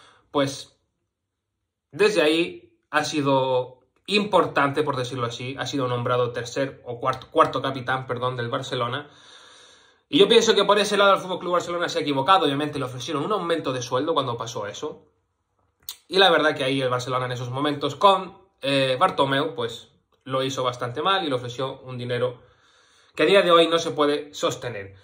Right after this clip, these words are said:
Es un jugador muy bueno, muy polivalente. Fue el sustituto de Dani Alves, porque desde que se fue el jugador brasileño es él el que ha jugado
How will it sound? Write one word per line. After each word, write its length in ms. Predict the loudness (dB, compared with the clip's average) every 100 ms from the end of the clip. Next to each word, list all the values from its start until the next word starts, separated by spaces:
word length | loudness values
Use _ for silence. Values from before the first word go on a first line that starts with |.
| _ _
Es 140 | 0 0
un 60 |
jugador 360 | 6 8 8 4
muy 180 | 4 4
bueno, 320 | 6 6 4
muy 140 | 0
polivalente. 800 | -2 0 2 0 -4 -8 -14 -14 _ _ _ _
Fue 240 | 2 6
el 40 | 6
sustituto 1000 | 4 0 0 -8 0 0 0 -4 -8 -18 _ _ _ _ _ _ _ -20
de 280 | -2 0
Dani 640 | 6 4 4 -2 -6 -12 _ _
Alves, 640 | 4 4 0 -2 -4 -14 _
porque 280 | -8 -6 -6
desde 200 | -6 -6
que 100 | -6
se 100 | -2
fue 160 | -2
el 100 | -2
jugador 420 | -4 0 2 2 0
brasileño 680 | -2 -2 0 0 -2 -6
es 260 | -6 -8 -2
él 140 | 0
el 100 | 0
que 80 | 0
ha 60 | -4
jugado 500 | -2 -2 0 -2